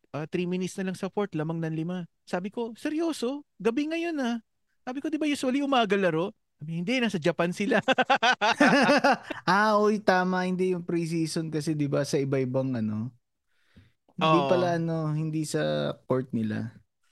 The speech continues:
Speaker 1: Meron ba sa Pinas?
Speaker 2: Tama.
Speaker 1: Wala. Wala, no?
Speaker 2: Na, wala ata. Pero
Speaker 1: Oo.
Speaker 2: tama, hindi sa, ano, hindi, hindi home court, parang kung saan-saan.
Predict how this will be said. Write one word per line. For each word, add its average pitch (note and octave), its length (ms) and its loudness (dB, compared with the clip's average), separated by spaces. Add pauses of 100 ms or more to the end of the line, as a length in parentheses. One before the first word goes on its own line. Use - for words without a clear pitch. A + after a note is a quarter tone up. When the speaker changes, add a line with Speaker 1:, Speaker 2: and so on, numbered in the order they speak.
(100)
Speaker 1:
Meron B3+ 160 4
ba C4 140 2
sa - 100 -4
Pinas? B2 320 -2
Speaker 2:
Tama. A2+ 160 -4
Speaker 1:
Wala. A2+ 200 -2 (600)
Wala, B2 220 -2 (100)
no? B2+ 80 2
Speaker 2:
Na, A#2+ 240 0
wala A2+ 240 2 (160)
ata. - 320 -10 (640)
Pero G#3 220 4
Speaker 1:
Oo. - 20 -6
Speaker 2:
tama, F#3+ 400 4
hindi E3 300 2
sa, D3 260 0
ano, B2+ 160 0
hindi, D3 540 -2 (580)
hindi E3 240 -2
home D#3 300 -2
court, C3+ 280 -4
parang C3 680 -2 (340)
kung D3 160 -2
saan-saan. B2+ 480 -2